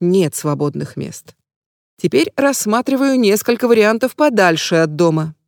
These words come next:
Наконец, один из детских садиков в получасе езды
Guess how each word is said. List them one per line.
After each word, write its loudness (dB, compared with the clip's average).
Наконец, -6
один 0
из 2
детских -4
садиков -4
в -20
получасе -2
езды -2